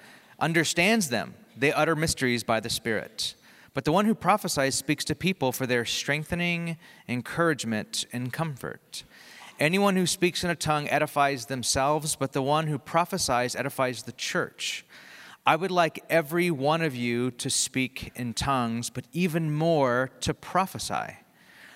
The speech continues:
The one who prophesies is greater than the one who speaks in tongues,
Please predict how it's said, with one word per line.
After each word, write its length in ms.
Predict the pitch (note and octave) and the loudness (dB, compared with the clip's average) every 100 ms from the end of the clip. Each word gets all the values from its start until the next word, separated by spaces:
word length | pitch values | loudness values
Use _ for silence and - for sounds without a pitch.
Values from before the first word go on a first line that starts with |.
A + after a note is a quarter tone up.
| - | -6
The 80 | C#3+ | -2
one 260 | C#3 F#3 F#3+ | 4 4 4
who 140 | F#3 | 2
prophesies 800 | - E3 E3 F3 D#3 C#3+ C#3 C3+ - | 2 2 2 2 0 4 4 2 -2
is 160 | D#3 A#2+ | -2 -2
greater 480 | C3 D#3 F3+ F3+ | 2 4 4 4
than 160 | C3+ C3+ | 2 0
the 80 | C3+ | 0
one 180 | C#3 C3+ | 0 0
who 100 | B2+ | -2
speaks 380 | - C3 - | -2 -4 -4
in 100 | B2 | -6
tongues, 720 | A2+ B2+ B2 A2 F3 F#3+ - | -4 -2 -2 -2 -4 -4 -6